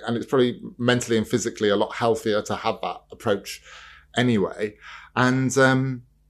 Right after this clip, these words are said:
yeah, I mean, that, that doesn't mean, you know, bad things don't happen or there's a, it just mean, it, it just,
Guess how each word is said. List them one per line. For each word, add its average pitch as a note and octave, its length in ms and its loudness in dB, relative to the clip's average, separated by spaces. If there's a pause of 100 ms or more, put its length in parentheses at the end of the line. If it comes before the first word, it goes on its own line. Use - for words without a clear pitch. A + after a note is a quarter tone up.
(220)
yeah, F3 480 2
I C3+ 60 0
mean, D#3 180 4
that, - 380 2
that D#3 180 4
doesn't C3 240 2
mean, A#2 320 2
you G#2 80 -6
know, F2 140 -6 (160)
bad G#2+ 180 0
things G2 160 -4
don't F#2 160 -2
happen G#2 320 -2
or F#2 260 0
there's A2 180 2
a, G#2 300 -4
it B2 100 4
just D3+ 280 2
mean, D3+ 400 2
it, F#3+ 160 6 (420)
it F3+ 120 8
just, G#3+ 320 2